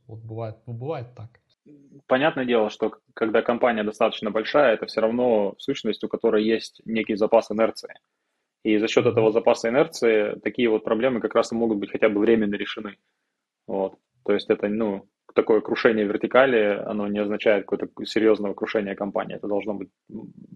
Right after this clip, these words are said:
Speaker 2: много и часто случиться для большой компании, чтобы это означало что-то такое серьёзное. Да,
Speaker 1: Да.
Speaker 2: интересно.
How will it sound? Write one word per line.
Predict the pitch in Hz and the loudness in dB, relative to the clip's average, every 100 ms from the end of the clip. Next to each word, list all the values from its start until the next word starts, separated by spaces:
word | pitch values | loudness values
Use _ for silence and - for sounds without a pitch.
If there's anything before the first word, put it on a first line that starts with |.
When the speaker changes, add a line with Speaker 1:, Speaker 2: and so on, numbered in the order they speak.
| - | -14
Speaker 2:
много | 120 117 127 107 | -2 4 6 6
и | 107 | 4
часто | 117 - - | 4 2 -6
случиться | 107 - 123 | -4 -4 -2
для | 107 98 | -2 0
большой | 101 110 | 0 -2
компании, | - 98 117 107 | -2 2 2 2
чтобы | - 98 | -4 -6
это | 98 | -6
означало | 101 107 107 101 | -8 -4 -2 -2
что-то | - 101 - | -4 -12 -12
такое | - - | -8 -8
серьёзное. | - 110 113 113 123 - _ _ _ _ _ _ _ _ | -6 -4 -4 -6 -12 -20 _ _ _ _ _ _ _ _
Да, | 127 139 123 | 0 2 4
Speaker 1:
Да. | 117 120 | 2 0
Speaker 2:
интересно. | 117 113 104 | 0 -4 -8